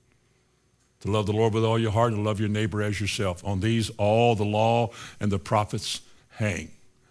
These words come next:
That's Romans thirteen. So love is a great commandment.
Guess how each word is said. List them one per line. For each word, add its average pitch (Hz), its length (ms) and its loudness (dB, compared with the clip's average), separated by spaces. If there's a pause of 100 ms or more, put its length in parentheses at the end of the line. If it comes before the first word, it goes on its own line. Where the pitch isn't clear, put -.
That's - 180 -10
Romans 92 360 -2
thirteen. 101 580 -4 (1500)
So 101 180 -2
love 110 260 4
is 107 140 0
a 110 60 0
great 113 260 0
commandment. 113 600 -2